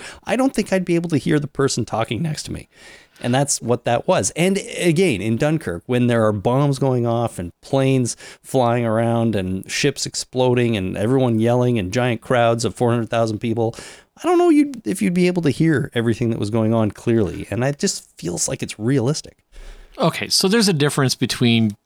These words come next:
Speaker 2: going to a
Speaker 1: Real life and
Speaker 2: baseball
Speaker 1: movies?
Speaker 2: game
Speaker 1: Wait,
Speaker 2: where
Speaker 1: what?
Speaker 2: what's that?
Speaker 1: There's a
Speaker 2: What?
Speaker 1: difference between real life and movies? Come on. <laughs>
Speaker 2: So, 'cause there's a difference between going to a baseball game and getting caught up in the crowd where everybody's yelling and it's exciting. Say it's a, I don't know why, baseball,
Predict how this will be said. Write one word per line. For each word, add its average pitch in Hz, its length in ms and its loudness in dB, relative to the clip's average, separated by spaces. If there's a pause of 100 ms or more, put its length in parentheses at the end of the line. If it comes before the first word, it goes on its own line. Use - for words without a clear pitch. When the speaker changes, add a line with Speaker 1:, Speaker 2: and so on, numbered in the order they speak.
(300)
Speaker 2:
going 180 360 4
to 147 600 4
a 123 160 0
Speaker 1:
Real 123 160 6
life 131 160 4
and 139 80 2
Speaker 2:
baseball 127 240 4
Speaker 1:
movies? 120 180 4
Speaker 2:
game 113 160 0
Speaker 1:
Wait, 117 220 4
Speaker 2:
where 117 260 4
Speaker 1:
what? 123 300 0
Speaker 2:
what's 139 240 0
that? 170 200 2 (160)
Speaker 1:
There's 123 280 0
a - 20 2
Speaker 2:
What? 110 60 2
Speaker 1:
difference 135 200 2
between 135 200 2
real 120 180 4
life 135 220 4
and 110 100 2
movies? 156 360 2 (140)
Come 165 140 0
on. 95 240 0 (160)
<laughs> - 140 -6 (260)
Speaker 2:
So, 196 240 0
'cause 151 260 2
there's 175 160 2
a 185 60 2
difference 220 320 0
between 175 240 2
going 156 200 2
to 147 100 4
a 127 40 4
baseball 123 380 0
game 120 400 2
and 117 500 0
getting 123 220 2
caught 139 240 0
up - 140 0
in 123 40 0
the 117 80 2
crowd 110 380 0
where 110 120 4
everybody's 113 440 2
yelling 107 420 2
and 104 140 2
it's 98 140 -4
exciting. 110 460 0
Say 107 180 0
it's - 120 -4
a, 101 300 0
I 107 80 -2
don't 104 80 -2
know 98 80 -4
why, 92 160 -6 (300)
baseball, 95 440 -4